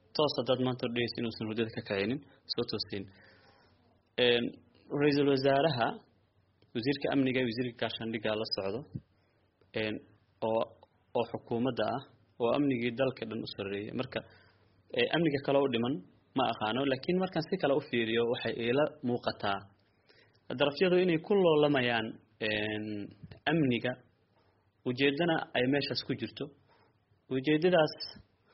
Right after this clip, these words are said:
oo ah in takrifal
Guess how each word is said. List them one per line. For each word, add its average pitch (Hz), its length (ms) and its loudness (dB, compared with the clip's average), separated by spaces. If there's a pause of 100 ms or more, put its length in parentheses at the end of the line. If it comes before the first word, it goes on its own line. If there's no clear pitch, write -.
(300)
oo 139 200 8
ah 175 200 2 (800)
in 175 120 6 (300)
takrifal 165 600 0